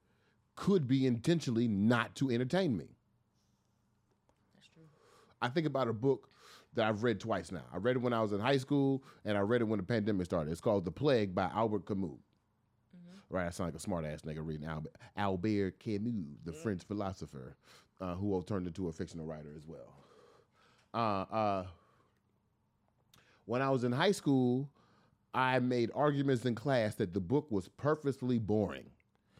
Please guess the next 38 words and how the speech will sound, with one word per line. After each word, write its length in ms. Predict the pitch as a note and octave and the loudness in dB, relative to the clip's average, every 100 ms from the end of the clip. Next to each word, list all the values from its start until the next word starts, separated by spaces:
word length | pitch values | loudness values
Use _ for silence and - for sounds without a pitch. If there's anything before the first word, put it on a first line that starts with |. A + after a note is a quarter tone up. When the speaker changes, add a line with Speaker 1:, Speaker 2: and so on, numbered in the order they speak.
| _ _ _ | _ _ _
Speaker 1:
The 100 | G2+ F#2+ | -2 2
language 440 | A2+ C#3+ D3 B2+ | 4 4 4 2
that 180 | B2 G#2 | 2 0
the 60 | G#2+ | 0
author 340 | A#2 B2 A2+ | 2 2 2
used 520 | G2 A2+ C3 B2+ A#2 | 2 4 4 4 2
and 120 | G2 | -2
the 60 | F2+ | -2
cadence 380 | - C#3 C3 A#2+ | 0 2 2 2
that 160 | A#2+ | 0
he 60 | A#2 | 0
used 300 | A#2 A#2+ G#2+ | 2 2 2
and 100 | F#2 | -2
the 60 | F2 | -2
diction 340 | A#2+ B2+ A#2+ | 0 0 0
that 120 | A#2+ | 0
he 60 | A2+ | 0
used 460 | A2 A2+ G#2+ G#2 - - _ | 0 0 0 -2 -8 -20 _
was 240 | F#2 F#2+ E2+ | -4 -4 -2
long-winded 840 | G2 B2+ C3 B2+ A#2 B2+ A#2+ B2 | 0 2 4 2 2 2 2 0
and 160 | G#2+ F#2+ | 0 -2
intended 520 | F2 - C3+ B2 A2+ | -4 -2 0 0 0
to 100 | - | -2
make 360 | F2+ G#2 A2+ G2 | -2 0 0 -2
the 120 | F#2+ - | -8 -2
audience 440 | G#2+ A2 G#2+ G2 | 0 2 2 -2
feel 220 | - F#2+ | -2 -4
bored 500 | E2+ A2 A#2 A2 A2+ - _ _ _ _ _ _ - | 0 2 4 4 0 -8 _ _ _ _ _ _ 0
until 500 | B2+ A2 - F3 F3+ | 2 2 4 6 6
the 120 | C#3 | 2
plague 380 | - D3+ C#3+ A#2+ | 2 4 4 4
hit, 280 | C3 F3+ - | 4 4 2
and 100 | A#2 | 0
then 140 | B2+ | 2
the 60 | A2 | 2
shit 260 | - C#3+ - | 2 0 2
turned 260 | B2+ A#2 | 2 2
up. 160 | G#2+ | 0